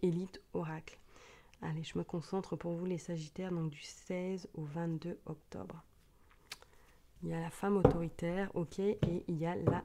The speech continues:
réussite, il y a la joie. D'accord, ok. Alors peut-être qu'effectivement, cette semaine, vous allez vous faire accompagner d'une personne, euh, peut-être qui va vous aiguiller, ou du moins qui va vous accompagner à réussir, ou du moins à atteindre votre objectif,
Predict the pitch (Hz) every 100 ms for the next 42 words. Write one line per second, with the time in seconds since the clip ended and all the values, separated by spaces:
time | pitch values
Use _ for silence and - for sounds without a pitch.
0 | - 151 175 180 - 214 - 165 165 151
1 | 156 156 151 - - - - 151 190 214
2 | - 175 160 - 208 208 180 - 180 175
3 | - 214 277 277 214 202 - 196 247 240
4 | 208 - 180 226 185 190 196 190 240 190
5 | 170 226 220 - 185 175 180 196 185 180
6 | 165 190 185 - 165 165 214 - - -
7 | - 175 170 165 160 160 151 - - -
8 | - - - - - - 202 208 208 175
9 | 196 175 180 180 170 175 185 226 180 175
10 | 208 - 165 185 180 170 175 190 180 170
11 | 196 220 175 180 185 208 - 254 208 170
12 | 180 208 170 165 214 226 180 - 170 165
13 | - 220 -